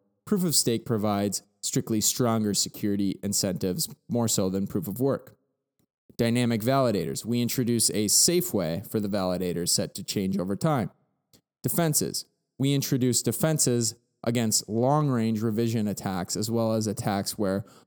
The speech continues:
more than one-third of validators drop offline, at the cost of a very weak trade-off synchronicity assumption. Modular overlay. Casper's design as a overlay makes it easier to implement as an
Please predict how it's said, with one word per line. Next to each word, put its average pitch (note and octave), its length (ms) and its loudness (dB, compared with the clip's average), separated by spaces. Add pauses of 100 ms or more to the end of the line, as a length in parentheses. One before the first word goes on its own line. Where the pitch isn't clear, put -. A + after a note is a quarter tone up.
more E3+ 200 4
than B2 220 2
one-third A2 460 2
of F#2 160 -2
validators G#2 760 0
drop F#2 280 -2
offline, G#2+ 560 -2 (440)
at A2 180 0
the G#2+ 80 0
cost C#3+ 540 0
of G#2+ 80 -4
a A2 80 2
very A2+ 320 2
weak G#2+ 380 0
trade-off A2 500 0
synchronicity G#2 960 -2
assumption. B2 540 -2 (1400)
Modular C#3+ 500 2
overlay. A2 540 0 (720)
Casper's D3+ 400 2
design G#2+ 560 0 (180)
as G#2+ 360 0
a G2+ 300 0 (340)
overlay A#2 640 2
makes G#2+ 300 0
it - 180 -4 (340)
easier C3 340 4
to - 100 -2
implement G2+ 520 -2
as G2+ 140 -2
an G#2 100 -2